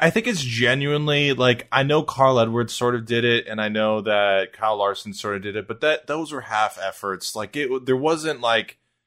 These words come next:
I, I think an actual thought. Like, it was more like, "Oh my God, it actually sort of worked," but it was, I, like, I don't think it was on a level that this was at. Like, it just, this one was just a pure video game move.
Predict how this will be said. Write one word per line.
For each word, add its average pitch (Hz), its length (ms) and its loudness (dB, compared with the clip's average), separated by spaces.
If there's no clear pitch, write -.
I, 110 240 2
I 117 40 -2
think 120 200 -6
an 117 160 -4
actual 101 560 -2
thought. 95 480 2
Like, 101 240 -4
it 131 80 -4
was 139 200 -2
more 143 240 4
like, 123 380 6
"Oh 139 140 0
my 117 180 2
God, 110 260 4
it 104 120 -2
actually 101 380 -4
sort 110 240 -4
of 95 180 -8
worked," 127 280 0
but 113 120 0
it 113 100 -2
was, 113 380 -2
I, 98 140 -4
like, 131 200 2
I 135 140 4
don't 151 180 -2
think 147 240 -8
it 143 80 -12
was 120 180 -2
on 120 140 2
a 117 40 2
level 113 880 0
that 98 320 -2
this 98 200 -4
was 143 180 -6
at. 170 400 2
Like, 107 380 0
it 131 100 -4
just, 135 320 -6
this 156 220 -2
one 151 200 2
was 120 160 -2
just - 460 -2
a 113 60 -6
pure 147 260 -2
video 110 300 2
game 92 200 0
move. 87 220 -8